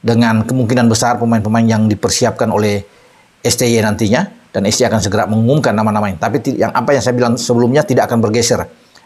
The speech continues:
dengan pemain-pemain yang saya bilang. Makanya saya bilang sembilan puluh lima persen itu yang ada. Kalaupun akan masuk nantinya, yaitu Tom, Ragnar, Nathan, ya, termasuk dengan kemungkinan Sadil yang bisa dipanggil. Tapi semua kita serahkan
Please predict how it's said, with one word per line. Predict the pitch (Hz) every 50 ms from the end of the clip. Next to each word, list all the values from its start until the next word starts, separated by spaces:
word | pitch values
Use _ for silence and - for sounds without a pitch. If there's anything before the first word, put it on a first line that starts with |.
| _ -
dengan | 123 113 117 104
pemain-pemain | 110 107 113 110 104 113 110 110 113 110 107 101
yang | 98
saya | - 110 110 107 101 98 98
bilang. | 107 113 101 95 87 90
Makanya | 92 - 117 131
saya | 120 117 110 127
bilang | 127 -
sembilan | 123 120 120 120 110
puluh | 113 117 113
lima | 104 101
persen | - - - - - -
itu | 127 107 139 110 - - - _ _ _ _ _ _ _ _ _ _ _ _
yang | - 113 110
ada. | 98 117 101 98 - - - _ - _ _ -
Kalaupun | - 123 123 113 107 127
akan | 110 117 117 127
masuk | 120 117 113 - - 170 123
nantinya, | 110 101 135 160 156 110
yaitu | 104 113 131 117 110
Tom, | - 117 107 113 117 113
Ragnar, | 104 104 101 - 120 113 107 95
Nathan, | 107 113 113 - 247 190 - 82 76 _ _ _
ya, | - - 98 101 - _ _ _
termasuk | - 101 101 110 117 131
dengan | 120 113 110 107 104
kemungkinan | 117 113 110 95 117 113 107 98
Sadil | - 110 110 131 127 113
yang | 101 98 98 98
bisa | 95 - 98
dipanggil. | 95 98 98 92 90 - - - - - _ _ _ _ _ _ _ _ - 110 107 104 117 -
Tapi | 113 110 113
semua | - 113 117 127 131
kita | 110 101 113
serahkan | - - 107 107 - 120